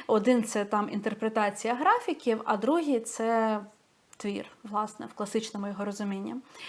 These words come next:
І також в цьому тесті була частина розмовна, де треба було говорити з екзаменатором на певну тему, це все теж записувалось, і, е, це було, е,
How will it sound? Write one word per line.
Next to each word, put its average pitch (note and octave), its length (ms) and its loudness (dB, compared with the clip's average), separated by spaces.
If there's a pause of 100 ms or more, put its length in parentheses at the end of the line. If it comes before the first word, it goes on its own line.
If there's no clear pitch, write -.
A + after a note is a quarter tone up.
(240)
І A#3+ 140 2
також C4 460 6
в - 40 -10
цьому C#4+ 300 2
тесті C4 400 2
була A#3 240 0
частина A3+ 680 0 (380)
розмовна, A3 760 2 (340)
де C4 320 6
треба A#3+ 300 2
було G#3+ 240 0
говорити G#3 440 -2
з G3+ 80 -8
екзаменатором G3+ 800 -2
на G#3 100 -6
певну G3 340 -4
тему, E4+ 360 2
це A#3 160 -6
все G3+ 220 -2
теж G3 240 -2
записувалось, C4 840 0 (360)
і, B3+ 400 8
е, A3 420 6
це - 160 2
було, A#3 560 6
е, - 260 -8